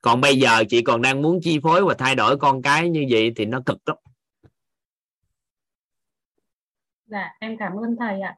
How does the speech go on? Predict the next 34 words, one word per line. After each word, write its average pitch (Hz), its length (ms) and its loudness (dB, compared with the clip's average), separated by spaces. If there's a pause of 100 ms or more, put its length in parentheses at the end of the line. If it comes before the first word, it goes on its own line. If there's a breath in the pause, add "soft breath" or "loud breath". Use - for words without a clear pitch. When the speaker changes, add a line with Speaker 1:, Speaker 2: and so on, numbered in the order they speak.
Speaker 2:
Biết 262 200 -4
ơn 254 240 -4
thầy 202 200 -4
ạ. 185 180 -8 (680)
Speaker 1:
À, 101 160 -2
nên 123 240 0
đặt 120 200 0
cái 151 100 0
nghi 139 200 0
vấn 143 260 2
lại 107 300 2
cái 139 100 0
đó. 139 160 0 (120)
Rồi, 120 240 2
tiếp 156 160 2
tục 120 200 0
nghi 135 80 -2
vấn 147 240 0
tiếp 160 160 0
theo. 123 280 2 (920)
Speaker 2:
Dạ, 202 300 -10 (180)
là 196 480 -12 (360)
tại 214 220 -4
sao 262 360 -4
tôi 254 120 -4
lại 233 180 -4
nóng 208 300 -6
giận 247 140 -4 (160)
vô 247 260 -8
cớ 202 280 -6
ạ? 262 80 -14 (800)
Speaker 1:
Rồi, 117 300 0 (1000)
tại 117 360 -2
sao 143 480 4